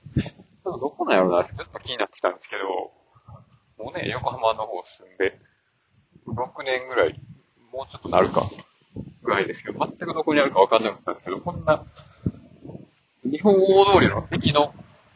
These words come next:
地上出口の、<laughs> すぐ横とかにあったなんてね。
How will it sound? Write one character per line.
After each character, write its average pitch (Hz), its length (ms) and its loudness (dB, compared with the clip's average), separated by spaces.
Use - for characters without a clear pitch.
地 185 100 6
上 175 220 8
出 196 100 12
口 120 240 -2
の、 92 240 -4
<laughs> - 1700 -6
す - 220 -8
ぐ - 140 -14
横 147 320 -4
と 156 100 -18
か - 160 -6
に 90 60 -6
あ 92 60 -4
っ 98 60 -14
た 95 120 -6
な 90 80 -10
ん - 40 -16
て - 120 -16
ね。 107 180 -4